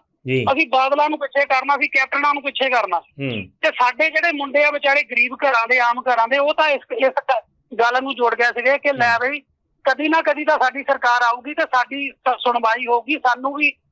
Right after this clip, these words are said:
Speaker 2: ਬਣਦਾ ਮਾਣ ਸਨਮਾਨ ਮਿਲੂਗਾ, ਸਾਡੇ ਆਮ ਲੋਕਾਂ ਨੂੰ ਵੀ ਮੌਕੇ ਮਿਲਣਗੇ।
Speaker 1: ਹੂੰ।
Speaker 2: ਪਰ
Speaker 1: ਜਿਵੇਂ
Speaker 2: ਇੱਦਾਂ ਦਾ
Speaker 1: ਤੁਸੀਂ
Speaker 2: ਕੁਛ
Speaker 1: ਦੱਸਿਆ
Speaker 2: ਨਹੀਂ ਹੋਇਆ, ਤੁਹਾਡੇ
Speaker 1: ਹੂੰ।
Speaker 2: ਸਾਹਮਣੇ ਆ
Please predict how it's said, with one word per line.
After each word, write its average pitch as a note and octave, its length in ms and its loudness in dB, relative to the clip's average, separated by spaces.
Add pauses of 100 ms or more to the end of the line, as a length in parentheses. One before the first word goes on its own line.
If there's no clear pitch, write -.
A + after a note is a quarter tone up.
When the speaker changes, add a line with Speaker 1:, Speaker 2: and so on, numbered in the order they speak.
(140)
Speaker 2:
ਬਣਦਾ B3 380 0
ਮਾਣ A#3+ 200 2
ਸਨਮਾਨ A#3+ 380 0
ਮਿਲੂਗਾ, A#3 420 -2 (380)
ਸਾਡੇ A#3+ 220 0
ਆਮ B3 180 2
ਲੋਕਾਂ B3+ 320 2
ਨੂੰ B3 80 -6
ਵੀ B3 80 -12
ਮੌਕੇ G#3+ 300 0
ਮਿਲਣਗੇ। G3 360 -6
Speaker 1:
ਹੂੰ। B2+ 440 -8
Speaker 2:
ਪਰ - 1000 -10
Speaker 1:
ਜਿਵੇਂ A#3+ 120 4
Speaker 2:
ਇੱਦਾਂ D4 160 2
ਦਾ D#4+ 60 2
Speaker 1:
ਤੁਸੀਂ C#4 140 2
Speaker 2:
ਕੁਛ - 0 -
Speaker 1:
ਦੱਸਿਆ D4+ 200 2
Speaker 2:
ਨਹੀਂ D#4+ 100 0
ਹੋਇਆ, D4+ 200 2
ਤੁਹਾਡੇ C#4+ 220 0
Speaker 1:
ਹੂੰ। C4 120 0
Speaker 2:
ਸਾਹਮਣੇ D4+ 240 0
ਆ D4+ 80 -2